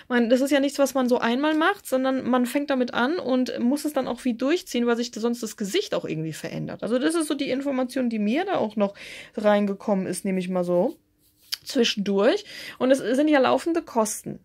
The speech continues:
Laufende Kosten und, ähm, man, ja, man ist da so drin in dieser Spirale auf jeden Fall. Und halt auf jeden Fall so eine gewisse kühle Ausstrahlung,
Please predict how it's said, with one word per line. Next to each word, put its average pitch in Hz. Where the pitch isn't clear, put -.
Laufende 277
Kosten 285
und, 262
ähm, 233
man, 233
ja, 349
man 320
ist -
da 311
so 302
drin 311
in 262
dieser 262
Spirale 269
auf 196
jeden 175
Fall. 190
Und 381
halt 370
auf 294
jeden 320
Fall 311
so 294
eine 285
gewisse 269
kühle 302
Ausstrahlung, 254